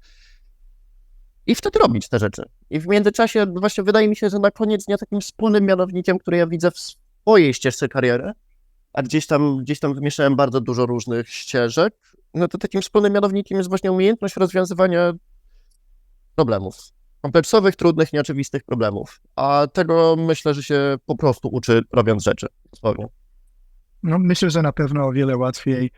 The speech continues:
Speaker 2: uczyć się sztuki rozwiązywania problemów z ograniczonym, małym budżetem, budżetem przy własnym projekcie niż, e, w dużej kancelarii, w dużej korporacji, czy po prostu w dużej firmie,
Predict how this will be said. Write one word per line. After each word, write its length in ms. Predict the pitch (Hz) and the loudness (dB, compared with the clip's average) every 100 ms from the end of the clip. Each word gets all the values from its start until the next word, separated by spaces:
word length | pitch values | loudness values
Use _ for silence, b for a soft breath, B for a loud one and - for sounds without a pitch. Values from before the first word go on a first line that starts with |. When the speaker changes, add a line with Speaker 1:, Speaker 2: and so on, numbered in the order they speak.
| _ _ | _ _
Speaker 2:
uczyć 280 | 139 143 123 | -8 -6 -2
się 120 | 127 | -2
sztuki 300 | - 135 151 | -2 -4 -2
rozwiązywania 680 | 135 127 131 123 123 131 123 | -2 0 -2 0 0 0 0
problemów 540 | 127 123 123 127 123 | -2 -2 -2 -2 -4
z 100 | 123 | -4
ograniczonym, 880 | 127 123 123 131 - 135 131 127 127 | -4 -2 -4 -4 -2 -2 0 -2 -2
małym 300 | 123 131 123 | 0 0 0
budżetem, 640 | 120 120 127 120 127 117 127 | -4 -4 -2 -2 -2 -4 -4
budżetem 560 | 151 147 131 131 131 127 | -4 -2 0 0 -2 -2
przy 160 | 131 | -4
własnym 300 | 131 131 131 | -4 -4 -8
projekcie 540 | - 117 120 - 123 113 | -2 -2 -2 -4 -10 -10
niż, 260 | 117 113 _ b b b b 113 | -12 -14 _ b b b b -2
e, 380 | 117 113 113 113 117 117 113 | 0 0 0 0 -2 -2 -4
w 60 | 107 | -8
dużej 360 | 123 139 135 123 | -4 0 0 2
kancelarii, 540 | 135 135 139 139 131 | 0 2 0 0 -2
w 20 | |
dużej 240 | 123 135 135 | -2 -2 -2
korporacji, 680 | 139 - 135 131 - 127 | -4 -2 0 -2 -2 -6
czy 120 | 117 127 | -4 -8
po 100 | - | -6
prostu 280 | 151 131 | -6 -6
w 40 | 117 | -8
dużej 300 | 147 131 120 | -4 -2 -2
firmie, 380 | 143 135 127 | -4 -2 0